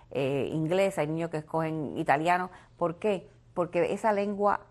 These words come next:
eh, extranjera que ellos aprenden es necesaria para poder después ir a la universidad.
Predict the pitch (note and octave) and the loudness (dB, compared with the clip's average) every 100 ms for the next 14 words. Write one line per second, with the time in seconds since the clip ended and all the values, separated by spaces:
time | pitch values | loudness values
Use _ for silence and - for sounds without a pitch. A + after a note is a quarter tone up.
0 | _ _ - F3 D#3+ E3+ E3 D#3 F3+ F3+ | _ _ -4 0 0 0 -2 0 2 0
1 | E3 E3 F3 E3+ F#3+ F3+ C#3 C3+ - - | 0 0 0 0 -2 -2 -2 -4 -8 -20
2 | - - - F3+ - - _ - F3 E3+ | -20 -8 -4 -4 -4 -20 _ -8 -2 -2
3 | E3 D#3 G3 F#3+ F3 A#2 - - E3 C#3+ | -2 -2 2 2 2 -2 -4 0 4 4
4 | C#3+ C#3+ E3 F3 F3 F3 E3+ D#3+ D3+ D3 | 2 0 0 -2 -2 -2 0 0 0 -2
5 | D3 C3 A2+ | -2 -2 -2